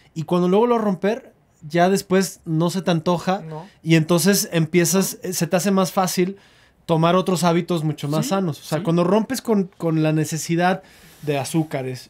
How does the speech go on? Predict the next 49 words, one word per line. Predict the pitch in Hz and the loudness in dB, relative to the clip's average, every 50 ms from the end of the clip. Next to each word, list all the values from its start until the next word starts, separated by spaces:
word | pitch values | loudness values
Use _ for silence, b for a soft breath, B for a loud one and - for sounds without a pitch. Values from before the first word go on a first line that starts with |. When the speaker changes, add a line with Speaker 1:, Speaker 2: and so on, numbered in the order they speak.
| _ | _
Speaker 1:
o | _ 127 127 127 | _ -14 -12 -10
de | 127 131 127 127 127 123 - | -8 -8 -6 -6 -8 -8 -8
carbohidratos | - 139 135 135 139 139 143 147 151 151 180 160 | -10 -8 -6 -4 -4 -4 -4 -4 -6 -8 -10 -10
sobre | 170 156 135 131 - | -8 -8 -8 -8 -10
todo, | - 143 143 143 156 | -10 -10 -10 -10 -12
o | 165 _ _ | -18 _ _
sea, | - - 131 | -18 -18 -16
que | - 139 | -16 -12
Speaker 2:
Sí. | - | -8
Speaker 1:
creo | 151 147 151 | -8 -8 -8
que | 185 165 | -8 -10
esos | 160 160 | -10 -8
son | 156 151 151 | -6 -6 -4
los | 156 143 | -4 -4
más | 143 143 139 - | -6 -6 -8 -8
adictivos, | 165 147 135 127 - - 139 143 143 | -6 -6 -6 -8 -8 -8 -8 -6 -6
los | 139 | -6
más | 131 135 139 139 | -6 -6 -6 -8
difíciles. | 147 143 147 139 277 | -8 -6 -2 0 0
Speaker 2:
Los, | 285 196 - - - | 0 -2 -4 -2 4
los | 208 208 202 | 4 4 4
simples, | - 240 320 415 - 330 - | 4 -4 -4 -4 -4 -4 -2
porque | - 254 214 240 240 | 0 -2 2 2 2
no | 233 247 | 2 2
hay | 269 | -2
Speaker 1:
Sí. | - 381 | -2 -2
Speaker 2:
que | 370 | -2
dejar | 330 - - 285 311 | -2 -2 -2 -2 -2
los | 311 - | -4 -2
carbohidratos, | - 233 202 180 175 - 294 453 - 226 208 | -2 -2 0 0 0 0 -2 -2 -4 -6 -8
es | 254 196 - | -8 -6 -2
Speaker 1:
No. | 151 - 185 196 | 0 0 2 4
Speaker 2:
parte | 190 247 233 220 208 | 4 2 2 2 0
de | 208 202 196 | -4 -4 -4
la, | 196 185 - | -4 -8 -8
de, | - 185 180 196 196 | -10 -12 -10 -8 -8
de | 190 180 185 | -8 -6 -6
los | 175 175 175 | -6 -6 -6
me-, | 180 208 | -6 0
Speaker 1:
Pero | - 165 | 2 4
Speaker 2:
de | 156 156 | 4 4
los | 156 - | 4 4
Speaker 1:
son | 170 170 175 175 185 | 4 4 4 2 2
los, | 185 151 | 0 -2
o | 135 | -2
sea, | 143 156 | 0 0
el | 143 - | 0 0
pan | - 147 160 165 | -2 -2 0 0
es, | 165 151 | 0 -2